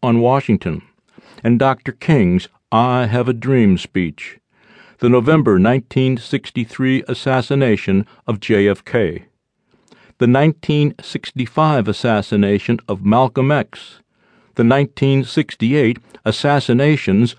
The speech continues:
of Doctor King and R F K, the riots at the nineteen sixty-eight Democratic Convention, the subsequent trial of the Chicago Seven, and the shootings at Kent State.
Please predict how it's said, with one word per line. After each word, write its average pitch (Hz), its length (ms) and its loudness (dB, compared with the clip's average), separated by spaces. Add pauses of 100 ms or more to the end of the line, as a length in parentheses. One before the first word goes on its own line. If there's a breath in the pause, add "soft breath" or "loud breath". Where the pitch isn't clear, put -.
(100)
of 95 180 -4
Doctor 113 340 -2
King 160 500 0 (240 soft breath)
and 165 380 2 (100)
R 110 240 0
F 95 200 -2
K, 85 420 -4 (800 soft breath)
the 95 100 0
riots 104 560 0 (180)
at 104 160 -4
the 95 80 -2
nineteen 117 520 2
sixty-eight 117 720 -4
Democratic 117 560 -2
Convention, 110 640 -2 (760 soft breath)
the 101 100 -6
subsequent - 720 -4
trial 95 520 0 (160 soft breath)
of 95 140 -4
the 101 100 -4
Chicago 120 600 -4
Seven, 87 520 -4 (680 loud breath)
and 107 180 2
the 104 80 -4
shootings 104 600 0 (160)
at - 160 -6
Kent 185 260 -4
State. - 400 -8